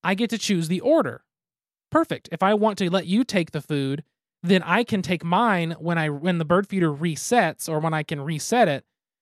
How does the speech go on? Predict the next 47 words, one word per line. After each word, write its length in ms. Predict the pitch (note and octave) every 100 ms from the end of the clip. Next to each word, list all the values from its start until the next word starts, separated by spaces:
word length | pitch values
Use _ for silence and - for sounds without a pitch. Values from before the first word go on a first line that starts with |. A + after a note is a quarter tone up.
| _
I 120 | E3 G3
get 180 | G3
the 80 | F#3
biggest 320 | D#3+ F3+ E3
benefit 280 | D#3+ F3+ F3+
of 40 | E3+
having 220 | E3 D#3
the 60 | D#3
most 260 | C#3+ -
food 200 | B3 A#3+
choice. 360 | - A#2+ - - _ _ _
Uh, 280 | F3+ F3 D3+
for 580 | - G3+ F#3+ F3+ E3 D#3 _
those 160 | G3+ G#3+
who 60 | G#3
haven't 200 | G3+ E3+
played 180 | F#3+ D3
the 40 |
game, 480 | C#3+ B3+ A3+ F#3 A3+ _ _ _ _ -
the 200 | F#3+ F3
bird 260 | F#3 G#3
feeder 220 | A3+ G#3+
has 180 | G3+ E3
five 220 | G3 F#3
dice. 380 | E3+ E3+ A3 - - _ -
If 160 | G3 F#3
at 80 | -
any 180 | G#3
time 340 | B3 G#3+ G#3+ G#3
it's 120 | D#3+ -
out 180 | F3+
of 80 | A#3
dice 340 | C4+ C#4 D4+ -
or 200 | F#3 F3+ -
all 220 | E3 F#3+
of 100 | F#3+
the 80 | F3+
dice, 320 | F3 F#3+ G3
including 360 | D#3 F3+ G3
just 200 | G3+ A#3 G3+
one, 300 | G3 E3 D#3+
show 640 | - - G#3+ G#3+ F#3 D3+
only 240 | F3 E3+
one 240 | D3+ F3 F#3
type 260 | F#3+ F#3
of 80 | D3
food, 380 | - E3+ A3+